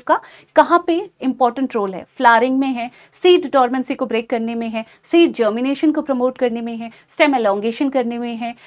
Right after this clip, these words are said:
या फिर आप बोल सकते हो सेल डिवीजन या डिफरेंशिएशन करवाने में है। तो इसके बेसिस पे हम gibberellic एसिड्स के डेरिवेटिव्स को पढ़ते हैं। This was all about synthesis, biosynthesis of gibberellic acid। यहाँ पे शुरुआत यहाँ से क्यों हुई बच्चों, geranyl, geranyl pyrophosphate से क्यों हुई?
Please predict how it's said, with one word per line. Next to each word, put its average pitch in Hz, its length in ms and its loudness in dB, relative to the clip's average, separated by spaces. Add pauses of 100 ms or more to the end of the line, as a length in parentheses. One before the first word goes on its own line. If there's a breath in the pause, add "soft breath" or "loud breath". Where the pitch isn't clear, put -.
(140 loud breath)
या 226 120 0
फिर 359 180 -2
आप 370 120 -2
बोल 233 160 -2
सकते 226 240 -6
हो 285 80 -2
सेल 294 280 -2
डिवीजन 254 420 -4
या 269 100 -4
डिफरेंशिएशन 233 640 -6
करवाने 180 440 -6
में 175 140 -6
है। 156 80 -18 (300 loud breath)
तो - 200 -2
इसके 392 280 -2
बेसिस 302 300 -4
पे 302 140 -6
हम 392 200 -2
gibberellic 254 400 -4
एसिड्स 233 320 -6
के 330 100 -6
डेरिवेटिव्स 214 540 -8
को 381 120 -4
पढ़ते 196 340 -8
हैं। 180 140 -14 (340 loud breath)
This 359 260 -2
was 240 240 -4 (100)
all 277 160 0
about 226 400 -4 (240)
synthesis, 240 560 -6 (100)
biosynthesis 254 640 -4
of 381 120 -4
gibberellic 208 440 -10
acid। 170 240 -12 (340 loud breath)
यहाँ 269 180 0
पे 403 120 -4
शुरुआत 277 480 0
यहाँ 240 220 -2
से 320 120 -6
क्यों 311 220 0
हुई 285 160 -2
बच्चों, 269 280 -6
geranyl, 240 480 -6
geranyl 247 420 -4
pyrophosphate 254 680 -4
से - 80 -8
क्यों 269 200 -6
हुई? 320 180 -4